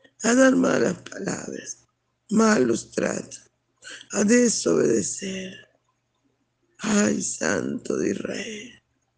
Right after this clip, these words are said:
Por eso es que nos toca desechar la mentira. Nos toca, amados hermanos, en el nombre poderoso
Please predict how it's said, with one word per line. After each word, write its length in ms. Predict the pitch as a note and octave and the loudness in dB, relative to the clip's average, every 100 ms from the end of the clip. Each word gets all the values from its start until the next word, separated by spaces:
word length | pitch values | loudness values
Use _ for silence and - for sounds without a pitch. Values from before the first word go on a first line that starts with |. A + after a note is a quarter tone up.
| _ _ _ | _ _ _
Por 180 | - G#3+ | -2 2
eso 220 | A3 G#3 | 2 2
es 60 | G#3+ | -2
que 120 | A3 | 0
nos 220 | G#3+ F#3 | 0 0
toca 340 | - A3 A3 - | 4 2 4 0
desechar 600 | - - - - - - | -2 -2 -4 -2 -2 -2
la 120 | F#3+ | -2
mentira. 840 | F#3+ - F3+ G#3+ G#3+ G#3+ G3+ - _ _ _ _ _ _ _ - | -2 -2 -2 0 0 0 -4 -12 _ _ _ _ _ _ _ 0
Nos 400 | F#3+ G#3+ - _ | 2 2 0 _
toca, 360 | C4 C4 A3+ | 6 6 4
amados 480 | G#3+ A3+ A#3 A#3 - | 4 4 2 0 0
hermanos, 720 | - - - A3 - - - - - - - | -2 -2 -4 -4 -4 -8 -16 -18 -18 -18 -4
en 200 | G#3+ A3 | 2 6
el 240 | A#3 A3 | 6 8
nombre 480 | A#3+ C4 C4 A#3 C#3 | 8 10 8 6 4
poderoso 800 | - G#2 A2 G#2 C3 A#2+ - | 4 0 2 4 2 0 -8